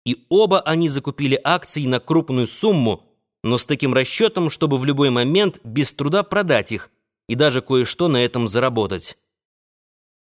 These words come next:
В последующие восемь месяцев акции американской спички медленно и неуклонно повышались в цене, достигли внушительной цифры в двести долларов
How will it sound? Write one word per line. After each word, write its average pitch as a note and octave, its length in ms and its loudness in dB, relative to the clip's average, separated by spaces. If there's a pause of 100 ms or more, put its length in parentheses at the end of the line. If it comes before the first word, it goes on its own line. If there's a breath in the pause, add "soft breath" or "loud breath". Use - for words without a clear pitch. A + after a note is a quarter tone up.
(120)
В - 140 -20
последующие A2 720 -2
восемь G2+ 320 -2
месяцев C#3+ 680 -2 (680)
акции D#3+ 680 0
американской C#3 720 0
спички - 760 -4 (300)
медленно E3+ 880 0
и D3 180 -4
неуклонно D3+ 760 0
повышались C#3 760 -2
в - 120 -20
цене, B2+ 480 0 (680)
достигли F3 640 0
внушительной E3 720 0
цифры F3 560 0 (160)
в G2+ 140 -8
двести B2+ 460 0
долларов D#3+ 720 2